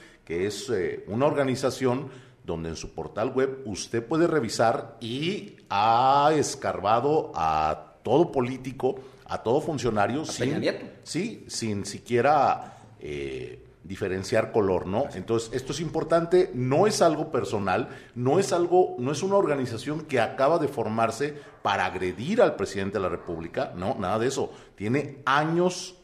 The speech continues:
Speaker 1: y años denunciando y sacando o financiando investigaciones periodísticas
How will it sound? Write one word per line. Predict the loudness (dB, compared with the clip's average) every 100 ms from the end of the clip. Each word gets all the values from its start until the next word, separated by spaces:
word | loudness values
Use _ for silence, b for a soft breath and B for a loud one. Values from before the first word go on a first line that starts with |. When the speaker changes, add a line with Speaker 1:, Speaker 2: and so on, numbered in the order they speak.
| -10
Speaker 1:
y | 0
años | 2 2 2 0 0 -4
denunciando | -4 -4 -6 -6 0 2 4 2 0 B B B -16
y | -10
sacando | -4 -4 0 2 2 2 0 0
o | -4
financiando | -4 -2 0 -2 0 0 0 -2 -4
investigaciones | -8 -8 -8 -6 -4 -4 -4 -4
periodísticas | -2 0 0 0 -4 -8 -2 2 2 0